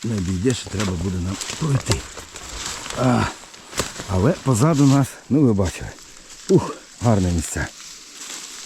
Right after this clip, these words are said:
Кінець жовтня, а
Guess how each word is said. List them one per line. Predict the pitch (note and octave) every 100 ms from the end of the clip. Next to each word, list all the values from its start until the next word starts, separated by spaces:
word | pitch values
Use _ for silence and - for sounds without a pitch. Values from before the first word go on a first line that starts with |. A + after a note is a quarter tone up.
| - - - - - - - - - - - - - - - - - - - - - - - - - -
Кінець | - G2+ G2
жовтня, | F2 B2+ D#3 A#2+ A#2 - -
а | A2